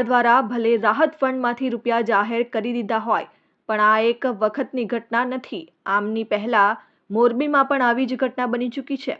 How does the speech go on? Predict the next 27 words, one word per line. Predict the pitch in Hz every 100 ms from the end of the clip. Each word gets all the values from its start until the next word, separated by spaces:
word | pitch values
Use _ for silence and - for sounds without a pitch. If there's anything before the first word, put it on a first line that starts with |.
| _
ત્યારે | - 196 196
ગીર | 196
સોમનાથ | 185 220 196 196 202
જિલ્લાના | 233 214 214 208
સોમનાથ | 220 226 196 196 196 202 233
મંદિર | 202 202 240 220
નજીક | 214 208 247 240 247 _ _ -
કાજલી | 240 240 233 269
માર્કેટિંગ | 285 220 220 247 247 254 220
યાર્ડ | 208 214 214
પાસે | 214 214 262
આવેલ | 214 196 208 202 220 _ _ -
હિરણ | 254 285 302
નદીના | 262 240 254 247
પુલ | 233 220 233
પર | 226 233 240
વર્ષોથી | 233 208 208 247 240 247
બનાવવામાં | 202 196 196 214 214 208
આવેલ | 196 202 208 214 220 _ _ -
પુલ | 247 269
છે, | - 247
જે | 240 247
ખૂબ | - 254 220
જ | 233 262
જર્જરિત | 233 220 214 233 277 247
હાલતમાં | - 196 180 185 175
છે. | - 226